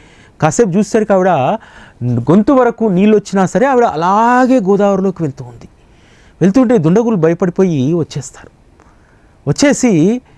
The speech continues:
తెల్లవారి మళ్ళీ అందరితో పాటు ఏమీ తెలియనట్టు కథ వినడానికి వస్తారు. ఆశ్చర్యం ఏమిటంటే కథ వినడానికి మళ్ళీ ఆ సౌందర్యవతి అయినటువంటి ఆ స్త్రీ మళ్ళీ అక్కడికి వస్తుంది. వచ్చి కథ విని, కథ అయిపోయిన తర్వాత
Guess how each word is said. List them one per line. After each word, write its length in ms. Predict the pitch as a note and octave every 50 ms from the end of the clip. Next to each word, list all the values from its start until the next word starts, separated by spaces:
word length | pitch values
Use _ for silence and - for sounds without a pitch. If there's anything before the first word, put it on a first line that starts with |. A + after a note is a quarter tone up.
| _ _ _ _ -
తెల్లవారి 600 | - G3+ A#3 A#3+ A#3+ A#3 A3+ A3+ F3+ E3 F#3 G#3
మళ్ళీ 440 | F#3+ E3+ D#3 F#3+ G#3+ B3 C4+ A#3+ A#3 _ _ _ _ _ _ _ _ _ _ - -
అందరితో 380 | D#3 F#3+ A3 A#3 A3 - A3+
పాటు 500 | G3+ - G3 F#3 F3 - G#3 E3+ D3+ F#3
ఏమీ 380 | F#3 D#3 D#3+ F#3 A#3 B3 B3+ A#3
తెలియనట్టు 500 | - - F#3 E3 E3 D#3 D3 C#3+ - A3
కథ 200 | - - C#3+ D#3
వినడానికి 420 | F3 F3 E3 D3+ D3 C#3+ C#3 - -
వస్తారు. 320 | C3 - _ - - - _ _ _ _ _ _ _ _ _ - - - - - - -
ఆశ్చర్యం 520 | A3+ C4 - - E4 E4 D4+ D#4+ D4 C#4
ఏమిటంటే 760 | C4 B3 A#3 A3 A#3 G#3+ F#3+ A#3 A3 E3+ C3 C3+ F3+ A#3+ D4 _ _ _ _ _ _ _ _ _ _ _ _ _ _ - -
కథ 180 | F3+ A3+ A#3+
వినడానికి 540 | D#4+ D#4+ D#4 D4+ D4 C#4+ C#4+ C#4 C4+ C4 A3+
మళ్ళీ 640 | A3 A3 A3 A#3 A#3+ B3+ G#3+ F3 F3 G#3 B3 C4 - _ _ _ - - - -
ఆ 120 | E3+ G#3
సౌందర్యవతి 840 | G3+ - - G#3 B3 D4 D4+ D4+ D#4+ D#4+ D4 D4+ C#4+ C4+ C4 - A#3+
అయినటువంటి 460 | A#3 A3 A3 F#3+ G3+ G#3 G3 F#3 G#3+
ఆ 100 | G3+ F3+
స్త్రీ 300 | - - - - A3+ B3+
మళ్ళీ 260 | A3+ F#3+ F3+ F3+ F#3
అక్కడికి 280 | E3+ - - D3+ C#3 -
వస్తుంది. 340 | C3 - - - - - - - - - - - - _ _ _ _ _ _ _ _ _ _ _ - E3
వచ్చి 440 | F3 - - C#4+ A#3+ G3 F#3+ A3
కథ 200 | G#3 - - G3
విని, 320 | G3+ A3 A3+ A#3 G3+ A#3 C#4+
కథ 200 | - - E3+ F#3+
అయిపోయిన 340 | G3 F#3+ F#3 - F#3+ F#3 F3
తర్వాత 560 | F3 E3 D#3 D3 C3+ C3 - - B3+ D#4